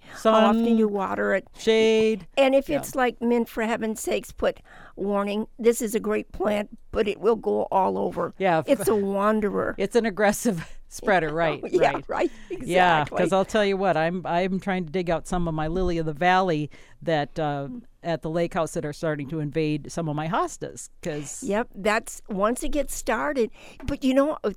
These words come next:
Speaker 1: the thing that surprises me, these plants that can be so invasive and you just have all kinds of 'em.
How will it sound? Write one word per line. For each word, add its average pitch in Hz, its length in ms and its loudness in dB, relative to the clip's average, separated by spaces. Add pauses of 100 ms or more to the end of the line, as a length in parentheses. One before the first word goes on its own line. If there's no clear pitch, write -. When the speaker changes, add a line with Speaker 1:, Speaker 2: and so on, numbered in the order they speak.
Speaker 1:
the 202 100 0
thing 269 320 0
that 269 180 -6
surprises 202 800 -8
me, 269 220 -4 (360)
these 220 200 -6
plants 226 300 -2
that 240 100 -10
can 208 120 -4
be 196 120 -8
so 196 240 -6
invasive 208 680 -4
and 202 140 -6
you 202 80 -6
just 202 280 -10
have - 200 -10 (340)
all 202 160 -2
kinds 214 380 -6
of 240 160 -2
'em. 240 100 -8